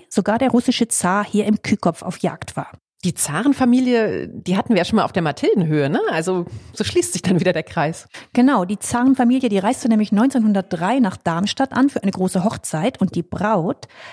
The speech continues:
Speaker 1: war übrigens die Mutter von Prinz Philip, ne? Die kennen wir ja alle spätestens aus The Crown.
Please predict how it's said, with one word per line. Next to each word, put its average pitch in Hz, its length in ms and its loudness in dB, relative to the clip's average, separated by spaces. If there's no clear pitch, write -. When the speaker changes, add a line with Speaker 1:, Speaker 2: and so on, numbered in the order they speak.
Speaker 1:
war 180 140 -2
übrigens 202 340 0
die 185 160 0
Mutter 240 320 4
von 233 240 0
Prinz 220 300 0
Philip, 185 340 -4
ne? 220 160 0
Die 220 80 -2
kennen 220 220 2
wir 175 80 4
ja 175 80 2
alle 175 160 0
spätestens - 540 -2
aus 160 240 -4
The - 80 -4
Crown. - 440 -2